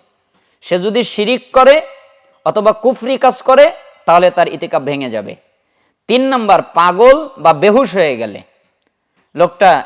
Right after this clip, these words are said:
ইতিকাফে বসেছিল, কিন্তু হঠাৎ করে পাগল হয়ে গেল, হঠাৎ করে বেহুশ হয়ে গেল, তাহলে তার ইতিকাফ ভেঙে যাবে। চার নম্বর হচ্ছে নারীদের হায়েজ নিফাস শুরু হয়ে গেলে, যেটা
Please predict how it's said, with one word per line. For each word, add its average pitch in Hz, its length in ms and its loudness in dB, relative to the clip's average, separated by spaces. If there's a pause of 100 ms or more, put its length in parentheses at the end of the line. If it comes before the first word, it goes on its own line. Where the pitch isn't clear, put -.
(100)
ইতিকাফে 202 420 -2
বসেছিল, 220 360 -2 (180)
কিন্তু 170 240 -4
হঠাৎ 175 280 0
করে 180 120 2 (100)
পাগল 175 220 4 (100)
হয়ে 139 200 0
গেল, 123 120 -6 (720)
হঠাৎ 208 280 -2
করে 208 200 -2
বেহুশ 190 300 0
হয়ে 165 220 0
গেল, 139 120 -4 (200)
তাহলে 165 240 -2 (100)
তার 147 100 -2 (140)
ইতিকাফ 185 360 -2 (760)
ভেঙে 147 420 -6
যাবে। 101 180 -8 (680)
চার 196 200 2
নম্বর 254 240 4
হচ্ছে 226 200 0 (140)
নারীদের 202 380 2 (100)
হায়েজ 175 280 2 (100)
নিফাস 185 320 -2
শুরু 170 240 -4
হয়ে 135 200 -2
গেলে, 104 180 -12 (1040)
যেটা 151 220 -6